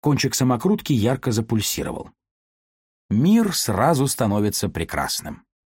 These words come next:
Он выдохнул облачко дыма, и мы проводили его взглядом, пока оно поднималось в небо. «Дай попробовать»,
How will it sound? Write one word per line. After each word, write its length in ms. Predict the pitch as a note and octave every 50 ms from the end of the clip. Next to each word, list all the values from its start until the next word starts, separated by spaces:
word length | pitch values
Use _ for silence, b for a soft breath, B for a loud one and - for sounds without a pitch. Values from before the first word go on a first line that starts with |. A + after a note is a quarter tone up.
| _ _ _ _ _ _ _ _ _ _ _ _ _ _ -
Он 180 | C#3 C3 A#2+ G#2+
выдохнул 540 | A#2 A#2+ G2 G2+ - - F#2+ F#2 F2+ - -
облачко 480 | G2+ F#2+ F2 E2+ E2+ - - - F2
дыма, 400 | E2 G2+ D#3+ G3 C3+ F2+ C2 B1+ b b b b b b _ _ _ -
и 80 | A#2+ C#3
мы 160 | F#3+ A3 -
проводили 480 | - E3 D3 D3+ D3 C3+ E3+ F#3 F3
его 240 | E3 D#3 D3+ C#3+ D#3
взглядом, 640 | C#3 A#2+ A2+ C#3+ D3 C3 F#2 D#2 C#2 C#2 C2+ B1+ B1+
пока 320 | - F2 F2 - G2 F#2+
оно 180 | F#2+ A#2 D3 D3
поднималось 640 | - A2 F2+ F#2 F#2 F2+ F#2+ F#2+ F#2+ F#2+ F2+ -
в 60 | E2 E2
небо. 380 | D#2 C#2+ B1+ - - - - _ _ _ _ _ _ _ _ _ _ _ _ _ _ _ _ _ _ _ _ -
«Дай 180 | C3 E3 F#3 F3+
попробовать», 680 | C3+ F#2+ - E2 D2+ C2 C#2 D#2 - - - -